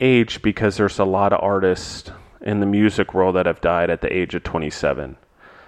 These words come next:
Um, Andy would have been going on to his twenty-eighth birthday. Uh,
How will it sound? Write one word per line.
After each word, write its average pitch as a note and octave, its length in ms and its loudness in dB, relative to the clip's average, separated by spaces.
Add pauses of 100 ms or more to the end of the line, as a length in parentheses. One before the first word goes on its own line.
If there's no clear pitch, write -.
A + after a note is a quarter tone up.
(340)
Um, F2 580 -6 (340)
Andy G2+ 380 0
would F#2 160 2
have F#2 80 -2
been F#2+ 160 0
going F#2 260 0
on F2+ 220 0
to F#2 120 0
his F2 140 -2
twenty-eighth F2+ 540 -4
birthday. G#2 520 0 (680)
Uh, F2+ 640 -4